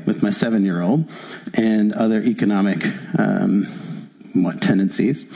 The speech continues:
which then turned into a conversation about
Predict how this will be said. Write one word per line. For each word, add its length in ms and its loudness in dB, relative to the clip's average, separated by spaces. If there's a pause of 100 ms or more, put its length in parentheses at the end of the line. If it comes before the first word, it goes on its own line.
(1300)
which 220 2
then 380 2
turned 280 2
into 220 2
a 60 0
conversation 720 2
about 320 0